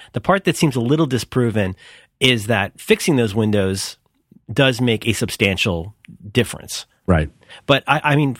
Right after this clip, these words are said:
Speaker 1: I, I'll just say this is totally anecdotal, but I think the first part is still very true,
Speaker 2: Yeah, I
Speaker 1: which is
Speaker 2: think
Speaker 1: like
Speaker 2: so.
Speaker 1: what you put up with becomes okay. And then once that's okay, then more stuff that's not so great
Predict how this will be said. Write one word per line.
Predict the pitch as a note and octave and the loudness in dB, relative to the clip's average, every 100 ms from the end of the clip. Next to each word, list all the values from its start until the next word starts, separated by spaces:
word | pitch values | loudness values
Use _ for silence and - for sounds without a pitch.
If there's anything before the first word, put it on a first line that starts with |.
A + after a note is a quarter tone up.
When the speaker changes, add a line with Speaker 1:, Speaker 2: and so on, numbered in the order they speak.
| - | -4
Speaker 1:
I, | C3 - | -4 0
I'll | C#3 D3+ | 0 0
just | C3 C3 | -2 -2
say | D3 G#2 | -2 -2
this | A#2+ G#2+ | -4 -4
is | A2 | -2
totally | C3 A#2+ G#2 | 0 2 2
anecdotal, | G2 E2+ E3+ G3+ F2+ - - - | 0 2 0 0 -4 -8 -18 0
but | B2+ | 2
I | |
think | F#3 | 2
the | D3 | 0
first | - G3+ - | 2 2 2
part | A2 | 0
is | G2+ | 0
still | - F3 | 0 0
very | G#2+ A#2+ B2+ G#2 | 2 0 0 0
true, | - A2 C2+ - - | 0 -2 -2 -12 -4
Speaker 2:
Yeah, | F2 D#2+ | 2 4
I | |
Speaker 1:
which | G2+ | 4
is | - | 2
Speaker 2:
think | A2 | 4
Speaker 1:
like | A2 | 4
Speaker 2:
so. | |
Speaker 1:
what | D#3+ | 4
you | F#3+ F#3+ | 2 2
put | F3 C#3+ | 2 2
up | D3+ | 0
with | G#2 G2 - | 0 -2 -2
becomes | G#2+ - G#2+ G2+ | -6 -2 -2 0
okay. | A2 G#2+ - G#2+ C3 E3 _ - - - | -2 -2 0 2 0 -4 _ -20 -6 0
And | B2+ B2+ | 2 4
then | D3+ D3 A#2 A#2 | 2 2 0 0
once | A2+ C#3 - | 0 0 2
that's | C#3+ C3+ | 0 0
okay, | B2+ A#2+ - C3+ A2 E2 - _ - | -2 -2 2 2 2 0 -6 _ 0
then | A#2+ A#2 | 2 4
more | B2 D#3 | 2 0
stuff | - A2+ | 2 0
that's | - - | 0 -2
not | G#2+ - | -2 0
so | G2+ | -2
great | G2+ F#2 F2+ | 0 -2 -2